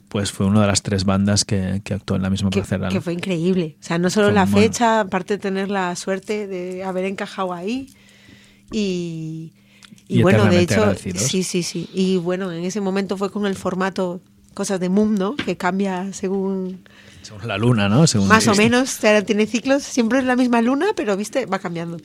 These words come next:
Speaker 2: Y, y de hecho, hablando de eso, ahí fue con Carlo Giulancelli, que bueno, sí que la idea es que vamos a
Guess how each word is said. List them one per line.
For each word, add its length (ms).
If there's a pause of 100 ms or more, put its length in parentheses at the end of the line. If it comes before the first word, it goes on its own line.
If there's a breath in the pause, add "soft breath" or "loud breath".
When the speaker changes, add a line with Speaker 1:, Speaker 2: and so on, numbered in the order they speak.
(640 soft breath)
Speaker 2:
Y, 600
y 80
de 140
hecho, 380
hablando 300
de 100
eso, 280
ahí 300
fue 260
con 460
Carlo 260
Giulancelli, 760
que 120
bueno, 260
sí 180
que 120
la 140
idea 280
es 80
que 140
vamos 320
a 320